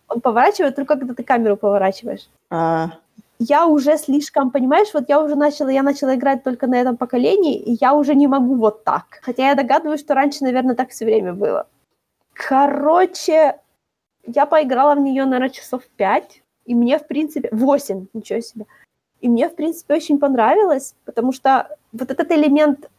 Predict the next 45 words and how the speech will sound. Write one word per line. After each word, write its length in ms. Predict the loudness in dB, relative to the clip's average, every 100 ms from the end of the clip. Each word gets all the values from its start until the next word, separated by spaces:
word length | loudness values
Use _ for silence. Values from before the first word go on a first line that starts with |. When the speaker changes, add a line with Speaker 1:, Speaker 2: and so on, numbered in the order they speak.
| _ -14
Speaker 1:
сурвайвала 640 | -6 -4 0 0 2 0 -2 0
и 60 |
огородничества, 800 | -2 0 0 0 -2 -4 -8 -6
который 340 | -6 -4 -4 -2
там 180 | 0
есть, 140 | 2 2
да, 120 | 0
там 140 | 0 -4
тоже 180 | -2 -2
надо 160 | -2
все 140 | -4 -2
время 180 | 0 0
собирать 460 | -2 0 0 0
и 40 | -2
много 240 | -2 -2
все 160 | -4 -6
крафтить. 560 | -2 0 0 -4 -14 _ _ _ _ _ _ _ _
Это 160 | -2 2
мне 140 | 2 2
понравилось, 720 | 0 2 2 2 2 -2 -8 _ _ -4
но 80 |
мне 180 | -2 0
непонятно 440 | 0 0 0 0 0
было, 140 | 0
то 60 | 0
есть 100 | -2
там 220 | -2 -2 -8 -4
тебя 220 | 0 2
убивает 440 | 0 0 2 0 -2
буквально 400 | -4 -2 -2 -2
каждая 360 | -2 -2 0 -2
курица. 720 | -2 -4 -2 -4 -6 -10 -10 _ -4
Там 220 | 0 0
ты 140 | 2 2
идешь 240 | 2 0
такой 220 | -2 -4 -4
по 100 | -2
дороге, 300 | 0 0 -4
впереди 420 | -4 -2 0 -2
два 240 | 0 2
бандита, 540 | 2 0 0 -4 -2 -2
ты 120 | -2
смотришь, 460 | -6 -4 -2 -4 -2
я 120 | 0 0
уже 160 | -2